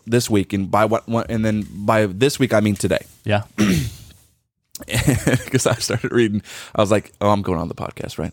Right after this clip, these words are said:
Speaker 1: Like,
Speaker 2: So,
Speaker 1: I need,
Speaker 2: like, so
Speaker 1: I
Speaker 2: what
Speaker 1: need
Speaker 2: you're
Speaker 1: to, I
Speaker 2: saying
Speaker 1: need to
Speaker 2: is
Speaker 1: start a
Speaker 2: next
Speaker 1: new
Speaker 2: week me and Bryce need to pull out, like, a page and a half, because that's twice in a row you've done this.
Speaker 1: Yeah.
Speaker 2: 'Cause I'm gonna, I'm gonna hit you with a page and a half next
Speaker 1: I,
Speaker 2: week.
Speaker 1: I hope you do. But it's, it's, dude, I'm just reading this, this chapter.
Speaker 2: Hit me.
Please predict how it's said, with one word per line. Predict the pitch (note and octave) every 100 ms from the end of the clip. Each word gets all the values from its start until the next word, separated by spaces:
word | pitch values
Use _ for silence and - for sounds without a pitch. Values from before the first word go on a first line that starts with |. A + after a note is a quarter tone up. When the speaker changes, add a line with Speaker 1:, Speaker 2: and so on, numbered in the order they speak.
| -
Speaker 1:
Like, | -
Speaker 2:
So, | A2+
Speaker 1:
I |
need, | G#2
Speaker 2:
like, | G2+ - -
so | - A2+
Speaker 1:
I |
Speaker 2:
what | G#2
Speaker 1:
need |
Speaker 2:
you're | G#2+
Speaker 1:
to, |
I |
Speaker 2:
saying | C3+ B2+
Speaker 1:
need |
to | A2
Speaker 2:
is | F#2
Speaker 1:
start | D#2
a | A2+
Speaker 2:
next | C#3+ D3
Speaker 1:
new | B2+
Speaker 2:
week | G#2+
me | G#2+
and | G2
Bryce | F#2+ E2 -
need | E2+
to | D#2+
pull | F2+ E2
out, | -
like, | C2+ -
a | -
page | F#2+ F#2
and | A#1
a |
half, | F#2 C2+ - -
because | - F2+ F#2+
that's | F#2+
twice | - C#2 - -
in |
a | -
row | C#2 C2
you've | B1
done | - -
this. | - G#2 - _
Speaker 1:
Yeah. | A2+ G2 - - - _ _ _ _
Speaker 2:
'Cause | -
I'm | F2+
gonna, | F2+ E2 - _ _ _ _ _ _ _
I'm | F#2
gonna | F2+
hit | E2+
you | -
with | -
a |
page | - E2 -
and | -
a | D#2+
half | E2
next | - C2+
Speaker 1:
I, | D#2+
Speaker 2:
week. | -
Speaker 1:
I |
hope | G2+ G#2
you | -
do. | G2+ F#2 - - - - D#3+ _ _ - - - -
But | A#2
it's, | A2 G#2 - -
it's, | A2 - - _ _ _
dude, | C#3
I'm | G#2
just | C3
reading | C3+ G3 F3+
this, | -
this | A2 A2 -
chapter. | B2 C#3 D#3 F#2 - _
Speaker 2:
Hit | A#2
me. | G2